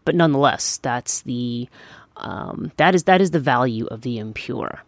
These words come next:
So with that, I think I am going to, um, uh, bid you adieu. Um, on the YouTube version, I will have my links posted here.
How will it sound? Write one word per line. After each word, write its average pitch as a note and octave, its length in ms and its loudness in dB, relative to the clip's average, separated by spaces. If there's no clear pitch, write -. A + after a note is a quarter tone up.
So F3+ 240 4
with C4+ 240 4
that, B2+ 300 6
I C3+ 100 -4
think D#3 240 -2
I D#3+ 80 0
am E3 140 4
going D3 340 2
to, B2+ 480 -2
um, - 460 -6
uh, B2 180 0
bid C#3 240 2
you D3+ 140 2
adieu. C#3+ 420 2
Um, B2+ 500 2
on B2+ 160 -4
the A#2+ 60 -6
YouTube F3+ 340 0
version, A#3 320 4
I D3 60 4
will C3+ 120 2
have C#3 160 -2
my B2+ 140 -4
links E3 260 -2
posted F#3+ 440 0
here. G3+ 320 4